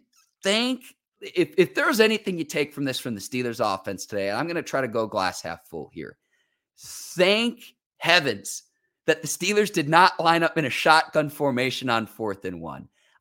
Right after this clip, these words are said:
I'd like to see the sneak, use the tush push that the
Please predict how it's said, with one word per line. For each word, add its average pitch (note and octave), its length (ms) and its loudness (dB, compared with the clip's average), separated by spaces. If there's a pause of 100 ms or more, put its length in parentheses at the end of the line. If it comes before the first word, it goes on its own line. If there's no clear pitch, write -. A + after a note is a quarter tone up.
(100)
I'd C4 280 8
like A3+ 240 2
to G#3+ 60 -8
see G#3 200 -6
the F3+ 100 -6
sneak, - 580 -6 (560)
use G#3 420 -4
the C#3 200 2
tush A3 360 2 (100)
push G#3+ 300 0
that E3+ 220 0
the - 100 -8